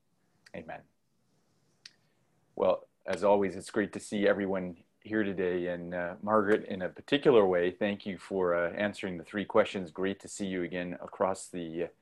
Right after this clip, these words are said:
the sea, across the ocean. And I know Levi in particular was excited. And so if he tries to send you any Latin homework, please, uh, tell him you are willing to, uh, tutor him,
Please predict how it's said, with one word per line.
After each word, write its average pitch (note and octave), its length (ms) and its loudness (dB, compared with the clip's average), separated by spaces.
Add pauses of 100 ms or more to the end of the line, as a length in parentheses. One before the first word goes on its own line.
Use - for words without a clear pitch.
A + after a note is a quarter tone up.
(540)
the - 80 -16
sea, A2+ 300 -2
across - 340 0
the F#2+ 160 -2
ocean. G#2 420 0 (420)
And F#2 280 -4
I F#2 100 2
know G2+ 200 2
Levi G#2 340 4
in F#2 160 0
particular G#2+ 480 0
was F#2+ 180 -2
excited. F#2 580 0 (520)
And F#2 320 -6
so G2+ 180 2
if F#2 160 0
he G#2 100 -4
tries A2 300 6
to G2 80 -6
send G#2 260 -2
you G2 120 -2
any F#2+ 180 -2
Latin G2 320 2
homework, F#2+ 600 -6
please, - 560 -8 (280)
uh, E2+ 280 -6 (640)
tell F#2+ 180 -2
him F2+ 100 -8
you F2+ 320 -6 (120)
are F#2 120 -4
willing F#2 360 -6
to, E2 300 -8
uh, D#2 60 -8
tutor D3 300 -2
him, G2+ 300 -2